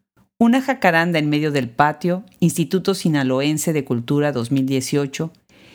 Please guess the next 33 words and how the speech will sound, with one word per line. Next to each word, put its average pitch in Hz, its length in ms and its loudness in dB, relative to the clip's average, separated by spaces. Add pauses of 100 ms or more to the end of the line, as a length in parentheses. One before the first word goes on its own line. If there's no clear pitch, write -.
(140)
y 220 100 2
las 214 160 2
colecciones 220 640 0
de 202 80 0
poesía 156 580 0
Naufragios, 139 960 -2 (240)
La 156 160 4
tarántula 160 520 0
dormida 147 460 0
dos 135 200 -4
mil 143 240 0
once. 123 460 -6 (360)
Cel 254 360 -2
se 262 160 0
ha 233 40 0
acercado 214 540 0
a 170 40 0
distintos 160 460 -4
grupos 143 300 -2
de 143 80 0
mujeres, 131 760 -2
visitando 165 580 0
incluso 143 440 -4
cárceles, 135 760 -4 (420)
y 175 180 2
al 160 140 4
haber 185 260 0
ella 208 220 0
misma 180 320 0
sufrido 139 420 -2
violencia 143 440 -2
de 117 100 -2
género, 165 580 -2